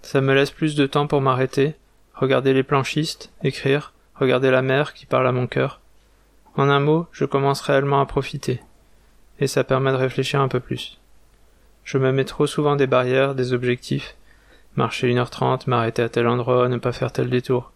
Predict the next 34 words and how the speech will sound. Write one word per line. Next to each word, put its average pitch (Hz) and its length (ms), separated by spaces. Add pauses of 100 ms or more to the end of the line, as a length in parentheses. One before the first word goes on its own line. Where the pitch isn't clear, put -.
(1080)
Et 147 100
c'est 139 160
bien 139 240
pour 139 200
foncer, 147 440 (140)
on 135 80
ne 123 60
peut 123 120
pas 123 140
faire 127 320
trente, - 360
trente-cinq 123 440
kilomètres 127 340
par 123 160
jour 127 220
sans 131 140
ça. 156 280 (880)
Mais 131 140
les 131 180
yeux 143 100
restent 135 360
souvent 135 320
rivés 131 260
sur 139 160
le 127 120
sol 147 360
et 135 60
on 131 60
ne 127 100
prend 131 240
pas 135 140
le 131 120
temps 131 140
d'apprécier. 127 560